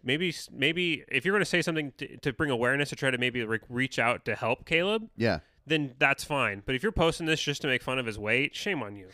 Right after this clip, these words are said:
Speaker 2: Well, I would never, you know, I, I shared it to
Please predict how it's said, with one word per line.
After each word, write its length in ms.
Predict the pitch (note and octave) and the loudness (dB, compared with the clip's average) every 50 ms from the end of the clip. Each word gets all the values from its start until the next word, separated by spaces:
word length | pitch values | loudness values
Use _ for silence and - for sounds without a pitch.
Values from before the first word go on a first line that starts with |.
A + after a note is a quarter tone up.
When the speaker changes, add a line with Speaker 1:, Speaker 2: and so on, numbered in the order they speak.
| - - | -16 -4
Speaker 2:
Well, 100 | - - - | 0 2 4
I 60 | A3 | 6
would 180 | B3+ C#4+ C4+ | 6 4 4
never, 600 | G3+ F3+ E3+ F3 F#3 F#3 G3+ G#3 G3+ F#3+ F3 - - | 4 2 4 4 6 6 6 4 4 2 0 -2 -6
you 160 | - - F3+ | -6 -4 0
know, 260 | F3+ D#3 C3+ B2+ A#2+ - | 4 4 6 4 4 4
I, 220 | - D3+ D#3+ E3 D3+ | 4 4 4 4 4
I 80 | - C#3+ | 2 0
shared 440 | C3+ - - - C#3+ C3 B2+ B2+ C#3 | 0 0 0 4 6 6 6 6 6
it 180 | C#3+ - - | 4 2 0
to 520 | - - C#3 C3 B2+ A#2+ A#2 A#2 A2+ G#2 | -2 2 4 6 6 6 6 6 4 0